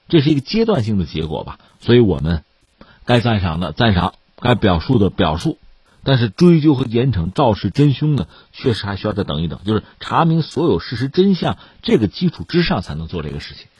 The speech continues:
这确实也体现了中方的这种比较谨慎和负责任的态度。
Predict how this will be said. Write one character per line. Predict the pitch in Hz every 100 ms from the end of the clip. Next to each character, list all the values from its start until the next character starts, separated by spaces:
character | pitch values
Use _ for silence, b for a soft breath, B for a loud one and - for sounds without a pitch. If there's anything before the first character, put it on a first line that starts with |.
| b b
这 | 160
确 | - 160
实 | 147
也 | 151
体 | - 76
现 | 107
了 | 95
中 | 82 127
方 | 110 110
的 | 101
这 | 80 85
种 | 60 58 B B B
比 | 95
较 |
谨 | 123 - 78 67
慎 | 110
和 | 98 110
负 | - 117
责 | 85
任 | 110 135
的 | 101
态 | - -
度。 | -